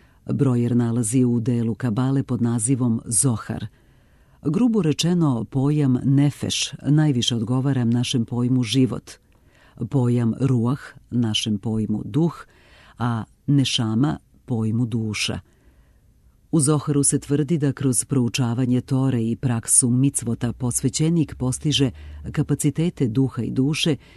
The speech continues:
implicitne u trećoj funkciji, životu. Treća funkcija nema božansko poreklo. Ona je po Zoharu animalistička i izvor greha. U njoj su sadržani instinkt samoodržanja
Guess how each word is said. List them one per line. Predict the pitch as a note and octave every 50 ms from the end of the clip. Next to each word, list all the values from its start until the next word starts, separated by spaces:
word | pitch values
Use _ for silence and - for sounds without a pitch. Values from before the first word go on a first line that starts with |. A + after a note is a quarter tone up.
| - - -
implicitne | - F3+ E3+ - D#3 D#3 C#3+ - - C#3 - - C3+ C#3 B2+ B2
u | A#2+ A2+ A#2 A2+
trećoj | - - C3+ C#3 C#3 C3 - - A2 G#2
funkciji, | - - A#2+ A#2+ B2 B2 - - - B2 A2+ A2+ A2 G2+
životu. | G#2 - B2+ A#2 G2+ A#2 G#2 G2+ - - A#2 G#2+ - - - - - - - - - _ _ _ - _ _ _ _ - - - -
Treća | - - D#3 D3 - - D3
funkcija | - - D3 D3 D3 - - D#3 D#3 C#3+ - -
nema | A2+ D3+ D#3+ E3 D#3+ C3+ A#2 G#2
božansko | - A#2 F#2+ A2 G#2+ G#2 G2+ - - B2
poreklo. | G2 - B2+ A#2+ A#2+ A#2 A#2 A2+ - - A#2 A2+ - - - - - - - - -
Ona | - F#3+ G#3+ A#3 A#3+
je | G#3+ F#3+ D3+ B2+
po | - - A#2+ G2+
Zoharu | - B2+ B2+ B2+ - - D#3+ D#3 C#3+ C3+ B2+ A#2+ A2+ - -
animalistička | - C#3+ C#3 C3+ C3+ C3+ C3 C3 C#3+ C#3 - - D3 - - - C#3 B2+ A#2 A2 - -
i | C3 B2 A#2 A2+ A2+ - -
izvor | - A#2+ F#2+ G#2+ A2 A2+ G2+
greha. | G2 - B2 A#2 A2+ A2 - - - - - - - - - - - - - - -
U | D#3 E3
njoj | D#3+ D#3 D3 C#3
su | C3+ - C#3+
sadržani | - - D3 C#3 B2 D3 C3+ - C#3 C3+ C3+ B2+ - -
instinkt | C#3+ C#3 C3 - - C3+ C3+ C3 - - - C#3
samoodržanja | - - - C3 B2 B2 A#2 A#2 A2+ A#2+ A2+ G#2+ G#2+ A#2+ A2 A#2 B2 C3+ C#3+ D3+ D#3